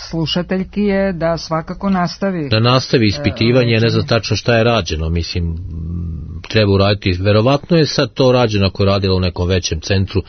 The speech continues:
Speaker 2: svi ovi virusni markeri, autoimunski, metabolički, pretpostavljam, mada ima nekada i, i nejasnog, ovaj,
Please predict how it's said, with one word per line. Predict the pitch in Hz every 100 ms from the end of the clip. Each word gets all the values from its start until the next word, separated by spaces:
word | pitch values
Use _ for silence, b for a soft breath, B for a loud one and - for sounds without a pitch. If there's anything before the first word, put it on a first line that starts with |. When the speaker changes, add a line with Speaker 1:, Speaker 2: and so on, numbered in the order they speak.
| B
Speaker 2:
svi | - - 104
ovi | 95
virusni | 87 95 92 - 87
markeri, | 87 90 - 90 90
autoimunski, | 92 85 92 92 95 90 - 90
metabolički, | 85 - 82 87 92 - - 85 B B B B B B
pretpostavljam, | 95 - 104 101 - 107
mada | 110 110
ima | 113 120 110
nekada | 110 104 110 107
i, | 101 98 95
i | 101 98
nejasnog, | 95 95 110 110 95 - 92 - - - b b b b b b b b b b
ovaj, | 95 92 92 90 90